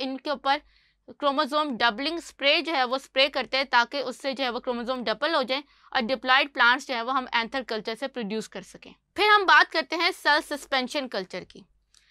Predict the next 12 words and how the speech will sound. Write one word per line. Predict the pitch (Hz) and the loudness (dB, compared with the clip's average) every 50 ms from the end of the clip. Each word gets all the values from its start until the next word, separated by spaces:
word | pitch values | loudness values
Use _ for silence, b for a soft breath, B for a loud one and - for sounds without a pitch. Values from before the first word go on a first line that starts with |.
| b b b b - | b b b b -2
सेल | - 370 392 - 370 | 4 4 4 4 4
सस्पेंशन | - 440 392 - - 349 320 294 - 320 359 | 2 -2 -2 0 0 0 0 0 -4 -6 -4
कल्चर | - - 285 277 - 359 392 | 0 0 0 2 2 0 -2
समझने | - 381 311 294 247 - 285 277 | 0 -2 -4 -4 -4 -4 -6 -6
से | - 311 | -4 -2
पहले | - 254 247 254 262 | -2 0 2 2 4
आप | 247 269 269 - - | 4 4 2 2 -2
इस | 269 - | -12 -10
चीज़ | - 269 254 - | -8 -8 -8 -8
को | - - | -8 -6
देखें | 220 233 214 - 285 262 | -4 -4 -4 -4 -6 -8
कि | 254 | -8